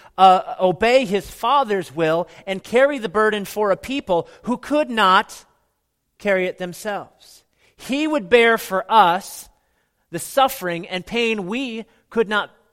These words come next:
bear or cur-, or carry ourselves. And this is the image of a servant, of one who would come and do for us what we could not or would not do for ourselves. You know, the Bible tells us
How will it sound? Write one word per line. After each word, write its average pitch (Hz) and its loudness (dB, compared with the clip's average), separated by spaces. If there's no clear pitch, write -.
bear 175 2
or 160 -6
cur-, 190 -6
or 156 -6
carry 185 -6
ourselves. 143 -10
And 180 -8
this 285 -2
is 214 -4
the 214 -12
image 220 -8
of 170 -4
a 185 -8
servant, - -14
of 160 -10
one 233 -4
who 196 -10
would 185 -6
come 190 -4
and 175 -10
do 190 -10
for - -14
us 160 -10
what 175 -8
we 185 -4
could 202 -8
not 139 -12
or 156 -4
would 170 -4
not 135 -8
do 131 -12
for 127 -14
ourselves. - -20
You 147 -14
know, 160 -8
the 147 -10
Bible 151 -2
tells 139 -10
us 127 -14